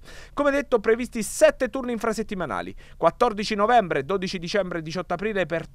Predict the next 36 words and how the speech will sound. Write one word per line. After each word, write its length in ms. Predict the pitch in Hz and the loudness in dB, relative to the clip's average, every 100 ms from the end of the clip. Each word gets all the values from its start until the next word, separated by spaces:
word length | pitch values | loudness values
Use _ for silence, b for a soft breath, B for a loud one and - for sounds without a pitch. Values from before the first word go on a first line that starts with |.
| - | 0
tutti 340 | 320 320 - | 2 2 2
e 60 | 208 | 0
nove 260 | 214 233 | 2 4
i 80 | 208 | 2
gironi, 460 | 175 247 254 185 147 b b | 2 4 6 4 -2 b b
ventisei 440 | 147 151 160 190 | -4 -2 -4 -4
settembre, 800 | 175 180 - 254 196 170 131 - | -2 -2 2 2 4 2 0 -6
ventiquattro 600 | - 156 147 151 170 - 170 | -4 -2 -2 -2 0 0 -4
ottobre, 480 | - 262 196 160 | 4 4 6 2
sedici 400 | 156 196 180 180 | -2 -4 -6 -8
gennaio, 540 | 151 196 226 240 170 151 | -2 -2 0 0 0 -2
tredici 360 | 208 214 202 | -4 -6 -6
febbraio 460 | 208 220 226 262 269 | 0 0 2 2 2
per 160 | 226 226 | 2 2
i 40 | |
gironi 320 | 202 240 220 | 2 2 2
a 60 | 247 | 0
venti 300 | 240 233 233 | -2 -4 -6
squadre. 500 | - 120 98 101 101 b b b - | -2 0 2 0 -6 b b b -12
Due 280 | 151 190 185 | 0 4 6
le 100 | 185 | 6
soste, 420 | 262 214 - 170 B B | 4 4 2 2 B B
la 100 | 139 | 0
prima 300 | 175 214 190 | 2 0 2
il 180 | 165 156 | 4 4
trenta 320 | 233 233 214 | 2 2 0
dicembre 420 | 196 190 240 180 | 0 0 0 0
per 120 | 147 | -2
le 100 | 139 | -2
festività 440 | 139 143 147 135 - | -4 -6 -8 -2 0
natalizie, 540 | 160 170 208 208 - | 0 -2 -2 -4 -4
la 100 | 127 | -2
seconda 540 | 127 160 - 254 277 254 | -2 -2 2 2 4 4
il 220 | 190 170 | 4 2
dieci 380 | 160 233 277 254 | 0 -4 -4 -4
marzo 520 | 240 233 180 - 185 | 0 -2 -2 0 0